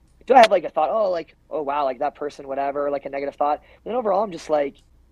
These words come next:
it's just, one, it's not worth it. And it's just like, yeah, just be kind. It's, it's, it's pretty easy. And, you know, I, you'll never regret being kind. Now, you may be like, "Ah, I, you know, I've, I've been really kind to this person over and over again, and it's, you know, they've kind of,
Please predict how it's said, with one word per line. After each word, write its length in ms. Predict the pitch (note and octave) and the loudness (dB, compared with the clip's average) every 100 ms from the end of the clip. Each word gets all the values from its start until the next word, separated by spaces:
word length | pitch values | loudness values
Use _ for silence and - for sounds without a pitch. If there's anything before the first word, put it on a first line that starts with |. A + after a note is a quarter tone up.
| - | -14
it's 100 | D#3+ | -10
just, 200 | G#3+ - | -8 0
one, 160 | G3+ A3 | 2 2
it's 140 | - | 2
not 160 | G3 C#3 | 2 2
worth 220 | D#3 - | 0 2
it. 280 | C#3 C#3 - | 2 2 0
And 140 | D3+ | -8
it's 120 | C#3+ | -8
just 220 | - D#3+ D#3 | -4 -2 0
like, 220 | D3 - _ - | 0 -4 _ -4
yeah, 220 | G3 B3 - _ _ - | -2 -2 -8 _ _ -12
just 160 | G#3+ - | -10 -6
be 120 | A#3+ | -8
kind. 340 | - D3+ F3+ | 0 0 2
It's, 220 | D#3 - D3 | -2 -8 -8
it's, 260 | D3+ - - | -8 -6 -8
it's 100 | - | -4
pretty 220 | A3 G3+ | -4 -2
easy. 400 | C#3 D#3 D#3+ F3 | -4 -4 -2 -2
And, 200 | D3 C3+ _ - _ _ - | -2 -6 _ -20 _ _ -16
you 120 | - E3+ | -6 2
know, 260 | E3 D#3+ | 4 4
I, 100 | - - _ - | 2 -6 _ -2
you'll 160 | F#3 | 4
never 220 | F#3+ G#3 | 6 6
regret 500 | D4+ D3+ B2+ C3 - - _ _ | 6 2 4 2 0 -6 _ _
being 240 | C#3+ B2 A2 | -8 -8 -6
kind. 420 | - A2 G#2 G2 - - - _ _ _ - - | -6 -6 -8 -18 -20 -20 -20 _ _ _ -20 4
Now, 120 | A3 | 6
you 120 | G#3+ | 6
may 140 | A#3+ C4 | 8 6
be 100 | A3+ | 8
like, 160 | G#3 - | 6 4
"Ah, 360 | G3+ A3 A3 F#3+ | -2 0 0 0
I, 200 | F#3+ - | -4 -8
you 140 | F3+ | -12
know, 100 | F#3+ | -4
I've, 220 | F3+ F3+ D#3 | -2 -2 -2
I've 240 | F3 F3+ | -4 -4
been 140 | G3 F3+ | -10 0
really 180 | F3+ | 0
kind 200 | F3 E3 | 0 -6
to 40 | E3 | -8
this 100 | D#3 | -8
person 280 | F3 - E3 | -8 -6 -8
over 160 | E3 | -6
and 60 | D#3+ | -4
over 120 | D#3 | -2
again, 220 | D#3 D#3 D3+ | -2 -4 -6
and 80 | D3 | -10
it's, 260 | C#3 - - _ _ | -14 -14 -20 _ _
you 60 | D3+ | -4
know, 100 | D#3 | -2
they've 140 | D3 | -2
kind 180 | - D3+ | -2 0
of, 300 | D3 C3+ - | 0 -4 -16